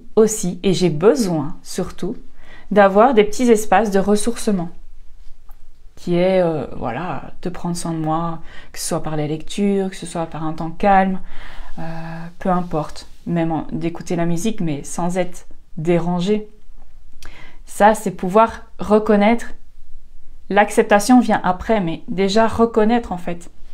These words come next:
que ces forces-là sont en nous et qu'elles, euh, cohabitent en, ensemble, qu'elles coexistent. On ne peut pas les dissocier.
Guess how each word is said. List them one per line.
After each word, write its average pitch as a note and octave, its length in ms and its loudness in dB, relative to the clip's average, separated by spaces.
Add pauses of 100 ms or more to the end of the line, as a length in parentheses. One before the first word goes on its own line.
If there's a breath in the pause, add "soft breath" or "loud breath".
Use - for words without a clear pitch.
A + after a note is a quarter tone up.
(520 soft breath)
que F#3+ 100 0
ces G3 160 2
forces-là G#3 560 2
sont - 180 -2
en G3 160 4
nous A#3 200 2 (680 soft breath)
et F3 60 -6
qu'elles, G3 260 4
euh, F#3 160 8 (180)
cohabitent A#3 460 6
en, F3+ 140 -2 (160)
ensemble, E3+ 440 -6
qu'elles F3 260 -4
coexistent. G#3 680 2 (880)
On F#3 60 -2
ne F#3 40 0
peut G#3+ 180 0
pas F#3 140 6
les F3 120 4
dissocier. F3 600 -4